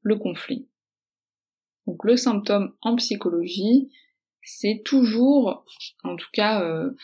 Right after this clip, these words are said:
c'est perçu comme la couverture sur ce qui ne fonctionne pas, sur ce qui ne va pas. C'est pour ça que,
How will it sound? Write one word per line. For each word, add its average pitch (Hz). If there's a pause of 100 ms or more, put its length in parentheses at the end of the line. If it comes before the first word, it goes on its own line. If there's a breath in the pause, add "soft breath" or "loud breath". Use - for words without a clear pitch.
(300 loud breath)
c'est 175
perçu 233 (100)
comme 233 (340)
la 196
couverture 208 (260)
sur 233
ce -
qui 196
ne 165
fonctionne 202
pas, 220
sur 202
ce -
qui 180
ne 220
va 185
pas. - (1700 loud breath)
C'est 170
pour 170
ça 269
que, 269